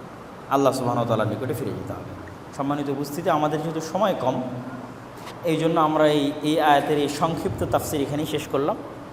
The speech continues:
আসরের পর আমরা যেখানে যাব, সেখানে ইনশাআল্লাহ আরেকটু বিস্তারিত চেষ্টা করব। আমরা যে উদ্দেশ্যে সফরে এসেছি, যেহেতু আমাদের হাবিবুল্লাহ এখানে এসেছে, সে কোরআনের গুরুত্ব এবং তাৎপর্য আপনাদের সামনে ফুটিয়ে তুলে ধরেছে।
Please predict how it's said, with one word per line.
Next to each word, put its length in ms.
আসরের 360
পর 140
আমরা 200
যেখানে 300
যাব, 240
সেখানে 300
ইনশাআল্লাহ 320
আরেকটু 180
বিস্তারিত 480
চেষ্টা 280
করব। 200
আমরা 260
যে 140
উদ্দেশ্যে 400
সফরে 320
এসেছি, 420
যেহেতু 340
আমাদের 300
হাবিবুল্লাহ 480
এখানে 240
এসেছে, 320
সে 220
কোরআনের 400
গুরুত্ব 340
এবং 220
তাৎপর্য 460
আপনাদের 340
সামনে 260
ফুটিয়ে 380
তুলে 260
ধরেছে। 340